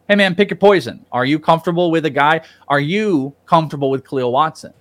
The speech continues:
Can you own him in your system if he's striking out thirty-five plus percent of the time, but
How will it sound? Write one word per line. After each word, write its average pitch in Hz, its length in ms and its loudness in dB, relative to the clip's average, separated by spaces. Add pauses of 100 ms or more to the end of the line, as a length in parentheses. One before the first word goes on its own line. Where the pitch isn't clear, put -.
Can 139 120 -8
you 175 160 -4
own 165 160 -2
him 160 140 -4
in 147 100 -4
your 135 100 -6
system 139 380 -6
if 107 100 -8
he's 117 120 -8
striking 139 400 -4
out 139 200 -4
thirty-five 123 460 -4
plus 123 160 -6
percent 120 280 -10
of 113 40 -6
the 110 60 -8
time, 117 400 -6 (320)
but 135 340 2